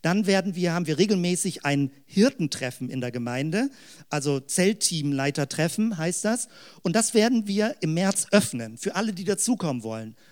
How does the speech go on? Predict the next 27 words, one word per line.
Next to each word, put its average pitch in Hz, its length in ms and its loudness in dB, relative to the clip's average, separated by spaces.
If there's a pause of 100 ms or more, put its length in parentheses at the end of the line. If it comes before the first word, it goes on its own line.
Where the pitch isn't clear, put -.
(100)
Und 180 80 0
da 202 60 4
geht's 208 240 -2
nicht 247 180 2
darum, 190 340 2 (320)
willst 160 220 2
du 151 60 0
Zellgruppenleiter 135 840 -2
werden, 139 280 -4
sondern 185 240 -2
wir 180 120 -2
wollen 202 260 0
über 208 180 -4
die 170 120 -4
Atmosphäre 226 1000 -4 (320)
des - 220 -2
Hirtendienstes 151 880 -2
nachdenken. 117 720 -6 (340)
Was 202 220 -2
bra-, 202 340 -2
braucht 240 320 -6
es - 140 -12
noch? 110 220 -12
Wo 160 80 -8
gibt 180 200 -8
es 175 120 -8
Vakanzen? 175 640 -4